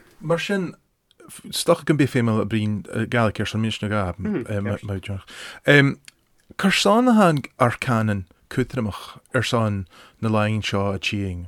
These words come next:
Speaker 1: Cur sána a cútramach ar san a, a thula duine?
Speaker 2: A, a, a, a cur sánatha a cútramach? Well, mar a,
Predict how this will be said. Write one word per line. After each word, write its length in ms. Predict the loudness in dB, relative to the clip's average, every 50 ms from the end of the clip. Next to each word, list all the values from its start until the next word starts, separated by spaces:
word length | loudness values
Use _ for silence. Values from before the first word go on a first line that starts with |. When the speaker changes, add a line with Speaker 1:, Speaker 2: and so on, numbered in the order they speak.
| -10 -8
Speaker 1:
Cur 120 | -6 -2
sána 360 | 0 0 0 0 0 -2 -2 -6 _ _
a 60 | -14 -8
cútramach 640 | 0 0 0 0 2 0 -2 -2 -2 -6 -12 -14 -18 _ _ _ -12 -8 -6
ar 60 | -6
san 340 | -2 -2 -2 0 0 -2 -4 -4 -4
a, 420 | -2 -2 0 -2 -2 -4 -6 -8 -10 -16 -20 -20 -10 -8
a 80 | -6
thula 240 | -4 -4 -4 -4 -4
duine? 360 | -4 -4 -4 -4 -6 -8 -6 -4 -4
Speaker 2:
A, 40 |
a, 180 | -4 -2 -2 -2
a, 220 | -2 -2 -4 -4
a 200 | -4 -4 -4 -2
cur 120 | 0 0 2
sánatha 360 | 6 6 8 8 8 6 6
a 40 | 4
cútramach? 480 | 4 2 0 0 0 0 0 0 2 6
Well, 580 | 6 8 10 10 10 10 10 8 6 2 -2 -4
mar 260 | -4 -2 0 2 4
a, 340 | 4 4 2 2 -2 -4 -10